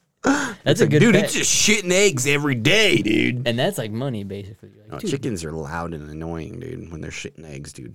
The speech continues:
Speaker 1: <laughs> You're like,
Speaker 2: Fucking
Speaker 1: "Horrible
Speaker 2: annoying.
Speaker 1: pet, dude."
Speaker 2: <laughs> Imagine, dude, imagine that thing, like, in your room, and you're sitting there sleeping in the morning, and it's just fucking loud and annoying. It's like a rooster on steroids.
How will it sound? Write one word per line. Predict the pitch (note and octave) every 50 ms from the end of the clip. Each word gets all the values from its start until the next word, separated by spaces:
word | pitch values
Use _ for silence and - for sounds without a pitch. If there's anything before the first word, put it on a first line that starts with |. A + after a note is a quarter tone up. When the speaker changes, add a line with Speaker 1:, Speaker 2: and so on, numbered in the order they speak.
| - E3
Speaker 1:
<laughs> | C#3+ C3+
You're | D#3 -
like, | A2+ A2
Speaker 2:
Fucking | - - - - - - G#2+ G2+ - - F#2 F2+
Speaker 1:
"Horrible | D#3 D3+ D3 D3 - -
Speaker 2:
annoying. | - -
Speaker 1:
pet, | - A2 A2 G#2+ -
dude." | - G#2 A2 G#2+
Speaker 2:
<laughs> | -
Imagine, | F3+ F3+ F3 G3 F#3+ F#3 F3+ G3+ F#3 D#3+
dude, | C#3 - E3 D#3+ D3+ C3+
imagine | B2+ C3+ C#3 C#3+ C#3+ D#3
that | D3 C#3
thing, | D3 D3 C3 A#2 A2
like, | A#2 A2+ A2 G#2+ -
in | A2 A#2+
your | A#2+ A#2+ A2+
room, | G#2 F#2+ F#2+ G2+ A2
and | A2 G2
you're | F#2 F2
sitting | - - G2+ E2+
there | G2 F#2
sleeping | - - F2 E2+ E2 F2+
in | F2+ F2
the | F2
morning, | F2+ G2 A2+ B2 - _ _ _ _ _ _ _ _ _ _ _ _
and | - G#2+ G2+
it's | F#2 -
just | F#2 - - - -
fucking | - - - - B2+ A#2 - A#2+ A2 G#2+
loud | G2+ G2 F#2+ G2+ G2+ G2+ G#2 G2+
and | G2+ G2 G2
annoying. | G2 G2 F#2+ F#2 F#2 F#2 F#2 F2+ E2+ E2+
It's | E2+ -
like | B2+ -
a | A#2 G2
rooster | F#2+ G2 G#2 G#2+ G#2+ - - F#2 E2+ E2+
on | E2+ E2
steroids. | - - - - F#2+ F#2 F2 E2+ D#2+ D2+ D2 D2 C#2+ -